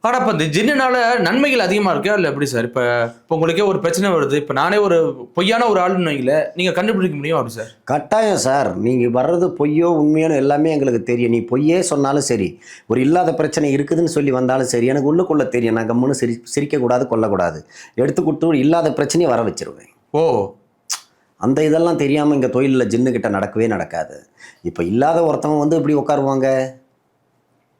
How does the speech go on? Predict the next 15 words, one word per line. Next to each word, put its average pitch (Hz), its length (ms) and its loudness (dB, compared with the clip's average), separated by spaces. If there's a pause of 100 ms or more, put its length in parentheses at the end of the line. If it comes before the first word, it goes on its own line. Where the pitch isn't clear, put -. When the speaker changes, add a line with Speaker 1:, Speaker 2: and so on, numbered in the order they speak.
(140)
Speaker 2:
அது 123 160 -2
காட்டாம 147 360 -2
நீ 180 60 2
உட்கார்ந்தாலும் 156 420 0
சரி, 131 240 0
அது 123 140 0
வேற 135 180 2
மாதிரி 131 220 0
Speaker 1:
இப்ப 196 120 -4
Speaker 2:
பண்ணி- 160 120 0
Speaker 1:
வேணும்னே 220 340 0
நூறு 202 200 2
ஆளை 202 140 0
காலி 190 180 0
பண்ணணும்னா, 160 560 0